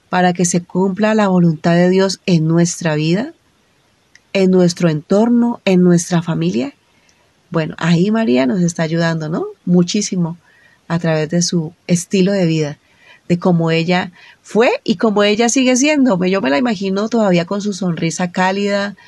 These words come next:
con su sencillez, ahí al lado de su hijo. En este momento nos está mirando nuestra madre. Y, y ella en verdad quiere adornarnos con esas virtudes que ella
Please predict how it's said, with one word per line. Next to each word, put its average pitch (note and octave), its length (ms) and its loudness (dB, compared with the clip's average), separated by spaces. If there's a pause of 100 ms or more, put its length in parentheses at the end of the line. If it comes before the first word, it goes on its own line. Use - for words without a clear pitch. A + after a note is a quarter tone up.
(280)
con F#3+ 160 0
su F3+ 140 -2
sencillez, F3+ 1000 0 (400)
ahí E3+ 160 0
al E3 140 0
lado G3 160 4
de G#3+ 120 2
su E3+ 180 -2
hijo. F3 300 -2 (360)
En E3 120 -2
este E3+ 220 -2
momento F3 500 0
nos G3+ 120 -2
está F3 260 -4
mirando G3 500 0
nuestra F3 340 -2
madre. D3+ 460 -6 (1500)
Y, F3+ 440 2
y G3 180 2
ella G#3+ 420 2
en F3+ 280 2
verdad F3+ 580 0 (960)
quiere G#3 640 0 (520)
adornarnos F#3+ 840 0
con G3+ 160 0
esas G3 320 0
virtudes G3+ 680 0
que D#3+ 260 0
ella F3 340 -2